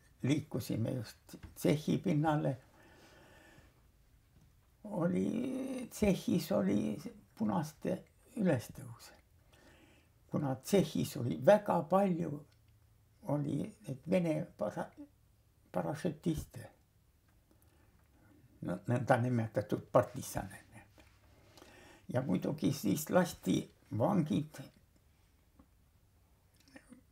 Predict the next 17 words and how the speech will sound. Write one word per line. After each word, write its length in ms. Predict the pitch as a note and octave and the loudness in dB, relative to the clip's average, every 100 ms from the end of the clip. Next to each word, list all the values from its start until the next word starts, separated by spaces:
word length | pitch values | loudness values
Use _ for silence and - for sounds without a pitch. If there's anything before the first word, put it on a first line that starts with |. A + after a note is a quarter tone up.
| _ - A3 - _ _ - | _ -12 -12 -12 _ _ -6
vanglatest 840 | D3+ D3 D3 C#3+ C#3+ - C#3 - | 2 4 4 0 -2 -2 -4 0
välja, 440 | F#3 F3+ D#3+ E3 E3 | 2 4 2 0 -2
no, 260 | F3+ F#3+ - - _ | -2 -4 -6 -16 _
ja 140 | F3 D3+ - - _ _ - | -8 -8 -8 -20 _ _ -8
seal 280 | - C3 C3 | 0 2 4
oli 240 | D3 E3 | 2 2
enamus, 600 | - E3 D3 D3+ D3 - - - - - - | 4 6 6 6 0 -4 -16 -20 -20 -20 -2
oli 240 | D3 D3+ | 0 0
kõik, 300 | D3+ F3+ D3 - - _ - - | 2 2 2 -4 -20 _ -20 -16
oli 360 | B3+ G#3+ E3+ F3+ | -4 -2 0 -2
pööbel, 560 | - G#3+ B2+ A2+ B2 A#2 - | 2 4 4 0 -8 -10 -12
nii-öelda. 420 | - G#2 - - A#2+ - - - - - - - - - - - - - - | -12 -12 -14 -14 -14 -16 -20 -20 -20 -20 -20 -20 -20 -20 -20 -20 -20 -20 -8
No 160 | G#3 A3 | 0 2
ja 220 | A3 G3 | 4 2
siis 380 | F#3+ - G3+ - | -2 -2 -2 0
läks 520 | A3 G3+ - - - | 0 0 -6 -12 -8
ikka 500 | C4 - _ - A#3 | -8 -10 _ -6 -6